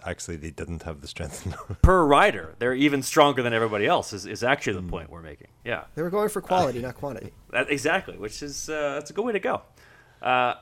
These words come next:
Speaker 2: all right, so what's coming up this week? We've got Catalunya starting on Monday. By the time you're listening to this, you will have already seen, I hope, because I hope you're, you're listening to this, I, I hope that means you watch bike racing.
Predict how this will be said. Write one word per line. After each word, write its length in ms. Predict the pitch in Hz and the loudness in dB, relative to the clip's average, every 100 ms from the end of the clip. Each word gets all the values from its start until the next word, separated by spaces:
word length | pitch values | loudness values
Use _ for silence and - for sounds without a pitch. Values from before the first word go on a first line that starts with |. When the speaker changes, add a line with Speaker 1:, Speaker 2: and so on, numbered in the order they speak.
| - | -6
Speaker 2:
all 60 | 151 | -2
right, 180 | 127 - | -2 -2
so 380 | - 135 131 - _ _ _ _ _ | 0 0 0 -6 _ _ _ _ _
what's 400 | 139 139 175 - | -8 -4 -2 -2
coming 280 | 175 160 147 | -4 -2 0
up 240 | 143 - - - - | 0 -2 -18 -18 -10
this 200 | 131 - | -8 -6
week? 220 | 120 104 | -8 -6
We've 200 | 123 123 | -6 -4
got 360 | 139 131 - _ _ - | 0 0 -2 _ _ -2
Catalunya 460 | 185 151 151 135 | -2 -2 -6 -8
starting 560 | 120 - 131 120 117 107 | -8 -2 -2 -2 -6 -8
on 480 | 110 107 104 101 98 | -6 -4 -4 -6 -8
Monday. 640 | 98 98 135 135 69 117 _ _ | -12 -8 -8 -8 -14 -16 _ _
By 120 | 104 104 | -4 -4
the 60 | |
time 180 | 147 143 | -2 -6
you're 100 | 101 | -6
listening 280 | 123 - 87 | -8 -10 -12
to 40 | |
this, 160 | 92 - | -12 -10
you 120 | 95 | -8
will 120 | 95 | -6
have 100 | 95 | -6
already 360 | - 117 117 101 | -4 -6 -4 -6
seen, 480 | - 120 113 104 104 _ | -8 -10 -10 -12 -14 _
I 80 | 127 | 0
hope, 300 | 240 165 - - | 2 0 -2 -12
because 240 | 123 110 | -6 -4
I 80 | 107 | -2
hope 180 | 117 - | -4 -6
you're, 220 | 101 92 - | -10 -10 -12
you're 140 | 98 | -10
listening 280 | 110 - 87 | -10 -10 -12
to 40 | |
this, 160 | 90 - | -12 -10
I, 200 | - 98 - | -6 -6 -6
I 40 | 101 | -6
hope 100 | 104 | -6
that 100 | 101 | -8
means 140 | 92 | -8
you 80 | 90 | -10
watch 180 | 85 - | -10 -6
bike 160 | 113 90 | -6 -6
racing. 260 | 87 98 | -10 -10